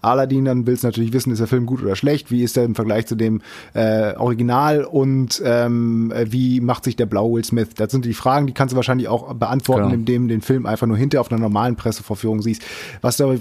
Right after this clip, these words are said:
Speaker 1: was ich auch immer finde, ist bei solchen, äh, Events oder auch Künstlerbesuchen oder wenn du irgendwo bist auf irgendwelchen speziellen Presse-Events, du nimmst halt sehr viel mit,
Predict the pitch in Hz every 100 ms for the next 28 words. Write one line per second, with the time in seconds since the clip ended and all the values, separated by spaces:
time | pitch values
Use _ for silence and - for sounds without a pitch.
0 | - 135 123 147 185 170 147 - 170 170
1 | 147 - 135 123 131 135 139 139 131 110
2 | 123 110 110 110 147 170 - 131 107 -
3 | - 147 - 135 131 131 127 127 147 151
4 | 151 127 120 117 117 131 143 139 131 123
5 | 123 123 117 - 127 120 120 123 123 131
6 | - - 127 120 - 135 127 131 120 -
7 | - - 123 135 135 139 131 143 - 143
8 | 131 120 117 139 - 139 135 135 151